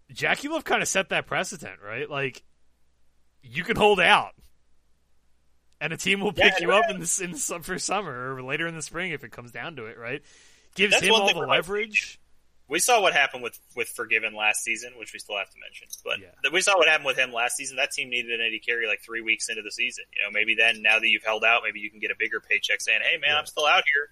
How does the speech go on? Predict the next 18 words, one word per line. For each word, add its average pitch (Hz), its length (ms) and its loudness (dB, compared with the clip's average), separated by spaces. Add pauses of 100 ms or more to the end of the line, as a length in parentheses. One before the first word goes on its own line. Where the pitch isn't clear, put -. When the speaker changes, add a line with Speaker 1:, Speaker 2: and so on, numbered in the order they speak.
Speaker 2:
you 120 80 -18
know? 123 160 -6 (380)
Speaker 1:
Yeah, 190 120 -6
I 208 60 2
mean, 233 80 0
Speaker 2:
Come 226 80 -6
Speaker 1:
it's, 247 100 6
Speaker 2:
talk - 160 2
Speaker 1:
I 170 60 -4
mean, 220 120 2
it's 214 80 -2
certainly 311 320 -4
risky, 175 460 -4
right? 113 400 -8 (140)
Like, 147 320 -6 (1500)
I 202 120 2
mean, 214 140 0 (280)
I, 156 100 -6